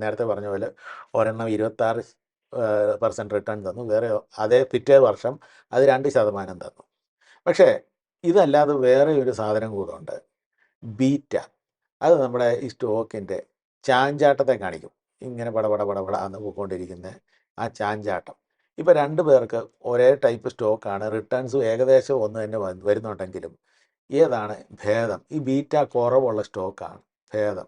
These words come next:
ബിക്കോസ് മാർക്കറ്റിൽ ഒരു കൊച്ചു ന്യൂസ് വരുമ്പോഴത്തേക്ക് ഈ ഒരു സ്റ്റോക്ക് എന്ന് പറയുന്ന പോലെ തന്നെയാണ് ഇൻഡെക്സ്, ഈ ഫണ്ടിൻ്റെ,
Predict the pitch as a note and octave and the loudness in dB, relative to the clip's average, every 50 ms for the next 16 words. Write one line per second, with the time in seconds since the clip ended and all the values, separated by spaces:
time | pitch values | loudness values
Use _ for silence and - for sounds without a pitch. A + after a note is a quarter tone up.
0 | _ _ - C3+ C3 G#2+ A2 A#2+ B2+ - B2+ - D3 - - C#3+ C#3+ B2+ A#2+ A#2+ | _ _ 0 0 0 0 0 -2 -2 -2 -2 -6 -8 -4 -2 0 0 0 -2 -4
1 | B2 A2+ - - C#3+ B2 A#2 A2+ A#2+ A#2 C3+ C3 A2 G#2 G#2+ G#2+ G#2+ A2 G#2+ G2+ | -6 -8 -6 -8 -10 -10 -8 -10 -8 -4 -2 -2 -2 -2 -4 -6 -6 -6 -6 -4
2 | A2 A2 G#2+ G#2+ G2+ G#2+ G#2+ - - _ _ _ _ _ _ _ B2 A2+ A#2+ C3+ | -4 -4 -4 -2 -4 -6 -6 -8 -12 _ _ _ _ _ _ _ -8 -4 0 2
3 | C3+ A#2+ A#2 B2 B2 A#2 - - - G#2+ G#2 G#2 A2+ A2 - D3+ D3 D3 C#3+ C#3 | 2 2 2 0 -2 -4 -10 -10 -2 0 2 2 2 0 -2 -4 0 4 4 4
4 | C#3 C3+ C3+ C#3 C3+ C3 C3 C3+ C3+ C3+ B2+ C3 B2+ B2 A#2 A#2+ C3 D3 C#3+ B2+ | 4 4 2 2 4 6 6 6 4 2 0 0 -2 -2 -4 -4 -4 -6 -8 -4
5 | A2+ A2+ A#2 G#2+ - - - - - _ _ _ G#2+ A2 A2 A2 G#2+ - - _ | 0 2 2 0 0 -4 -10 -12 -12 _ _ _ -10 -10 -8 -10 -10 -14 -20 _
6 | _ _ _ _ - B2+ A#2 A2+ A2+ G#2+ G2+ F#2 - | _ _ _ _ -4 -2 -2 -2 -2 -4 -6 -6 -10